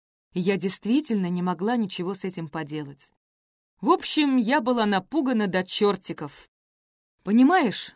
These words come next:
сказал он, его голос звучал грубо и хрипло, и я видела, как он несколько раз сглотнул. Затем снова улыбнулся, как будто ничего не произошло. «Ты получишь настоящий день благодарения, и мы с мамой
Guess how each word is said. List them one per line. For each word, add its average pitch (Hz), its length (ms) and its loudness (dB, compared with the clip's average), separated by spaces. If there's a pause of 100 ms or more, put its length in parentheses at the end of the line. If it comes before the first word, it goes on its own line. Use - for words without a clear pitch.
сказал 170 460 -4
он, 147 240 -4 (200)
его 175 240 -2
голос 254 300 0
звучал 208 480 -2
грубо 208 340 -2
и 214 80 -2
хрипло, 202 540 -4 (260)
и 190 60 -4
я 226 180 2
видела, 190 540 0 (240)
как 185 200 -4
он 202 160 2
несколько 196 460 -2
раз 233 160 0
сглотнул. 180 680 -6 (380)
Затем 190 400 -2
снова 226 380 0
улыбнулся, 220 720 -2 (240)
как 165 180 -8
будто 190 240 -2
ничего 190 380 -2
не 202 120 -2
произошло. 180 720 -6 (800)
«Ты 226 120 2
получишь 254 480 0
настоящий 202 680 -2
день 208 280 0
благодарения, 180 920 -2
и 202 120 -2
мы 202 120 0
с - 140 -6
мамой 220 420 2